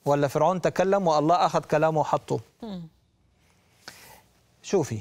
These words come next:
Speaker 1: هي أيضًا هنا معضلة، يعني إحنا رحنا لها مع إنه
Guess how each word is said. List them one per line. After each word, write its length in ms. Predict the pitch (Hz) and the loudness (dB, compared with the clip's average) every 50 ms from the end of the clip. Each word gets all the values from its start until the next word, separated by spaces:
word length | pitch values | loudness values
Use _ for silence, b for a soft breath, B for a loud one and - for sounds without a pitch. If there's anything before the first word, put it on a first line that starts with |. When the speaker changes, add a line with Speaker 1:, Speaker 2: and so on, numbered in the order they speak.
| - _ - | -10 _ -4
Speaker 1:
هي 220 | - 214 226 214 208 | 0 2 4 4 4
أيضًا 360 | - 208 226 226 190 196 180 | 4 4 4 4 4 2 2
هنا 360 | 165 180 196 185 160 151 147 - | 2 2 2 2 2 0 0 0
معضلة، 420 | 170 170 165 160 143 143 135 139 | 2 2 2 2 2 2 2 2
يعني 160 | 143 143 151 | 2 0 0
إحنا 240 | 147 - 160 151 151 | -2 -2 0 0 0
رحنا 340 | 156 165 - - 175 175 175 | 0 0 -2 0 2 2 2
لها 200 | 165 160 156 151 | 2 2 0 0
مع 240 | 151 147 131 135 147 | 0 0 0 0 0
إنه 280 | 151 156 151 151 147 | 0 0 0 0 -2